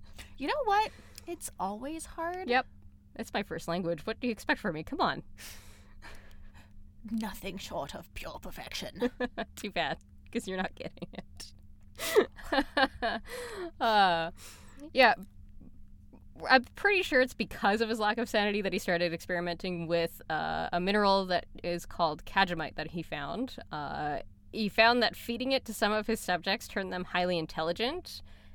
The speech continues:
Speaker 2: and this is what became the goblins.
Speaker 1: Ah,
Speaker 2: Yeah.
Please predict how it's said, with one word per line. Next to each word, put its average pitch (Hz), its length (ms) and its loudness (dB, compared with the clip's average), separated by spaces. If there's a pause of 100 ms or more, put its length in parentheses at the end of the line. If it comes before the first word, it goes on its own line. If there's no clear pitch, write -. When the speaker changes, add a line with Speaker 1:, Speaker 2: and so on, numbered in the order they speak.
Speaker 2:
and 185 220 -2
this 196 160 -2
is 185 80 -8
what 185 140 0
became 170 300 -6
the 151 80 -8
goblins. - 800 -2 (1000)
Speaker 1:
Ah, 240 280 -4 (240)
Speaker 2:
Yeah. 330 380 2